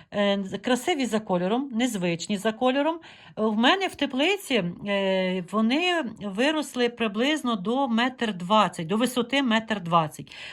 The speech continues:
Вони добре підходять і для вирощування на відкритих грядках, і так само в холодних плівкових теплицях. Помідори дуже соковиті, м'ясисті, е, мають гарну виражену томатну кислинку.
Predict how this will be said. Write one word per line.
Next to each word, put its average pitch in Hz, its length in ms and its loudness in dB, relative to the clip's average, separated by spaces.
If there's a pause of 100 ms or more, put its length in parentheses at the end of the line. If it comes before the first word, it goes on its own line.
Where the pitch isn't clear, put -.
(120)
Вони 247 320 2
добре 262 320 2
підходять 254 600 0
і 247 160 -2
для 220 160 0
вирощування 220 720 0
на 202 320 0
відкритих 185 580 -2
грядках, 285 520 0
і 339 140 -4
так 254 220 -4
само 269 320 0
в - 80 -6
холодних 226 580 -2
плівкових 208 420 -6
теплицях. 160 580 -6 (720)
Помідори 247 500 4
дуже 220 360 0
соковиті, 214 880 -4 (180)
м'ясисті, 202 920 -2 (560)
е, 202 440 4
мають 226 500 2
гарну 226 560 2
виражену 214 720 0
томатну 208 520 2
кислинку. 147 680 -6